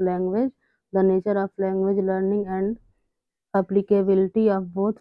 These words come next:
to pedagogical setting is।" तो ये आपका पहला option हो जाएगा, approach। ठीक है, तो एक सौ तेईस का आपका first option सही हो जाएगा।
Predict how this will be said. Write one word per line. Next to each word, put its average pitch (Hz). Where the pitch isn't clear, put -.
to 226
pedagogical 190
setting 196
is।" 196
तो 185
ये 185
आपका 180
पहला 185
option 190
हो 180
जाएगा, 180
approach। 180
ठीक 190
है, 247
तो 220
एक 196
सौ 196
तेईस 190
का 240
आपका 185
first 190
option 185
सही 180
हो 175
जाएगा। 175